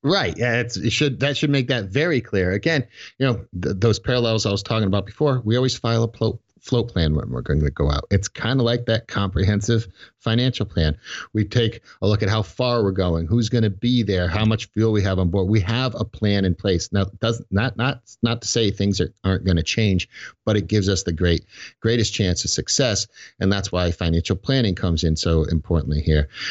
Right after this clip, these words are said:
Uh, and this is why I think there's some good news. People have options when it comes to making sure they have the right amount of income to maintain their preferred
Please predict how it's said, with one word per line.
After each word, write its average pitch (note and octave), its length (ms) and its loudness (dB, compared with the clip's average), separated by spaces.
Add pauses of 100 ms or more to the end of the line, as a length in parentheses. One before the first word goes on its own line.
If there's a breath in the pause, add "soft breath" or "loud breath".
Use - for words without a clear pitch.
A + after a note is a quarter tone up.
(140 loud breath)
Uh, F2+ 220 0 (380)
and G#2+ 240 2
this B2+ 160 0
is G2 180 0
why F#2 260 2
I G2 40 0
think G2 240 0
there's G2+ 180 0
some F#2 160 2
good E2 180 0
news. D3 280 2
People B2 300 0
have G#2 440 0
options C#3 480 0
when F#2 100 2
it - 100 -2
comes G#2 240 -2
to G#2 80 -2
making G2 280 2
sure F#2+ 300 0
they F#2+ 80 4
have F#2+ 100 2
the F2 80 4
right F#2 320 0
amount C3 280 2
of C#3 100 -4
income F#2+ 400 0
to G#2 140 -6
maintain F#2+ 560 2
their F#2+ 100 2
preferred G2 680 -2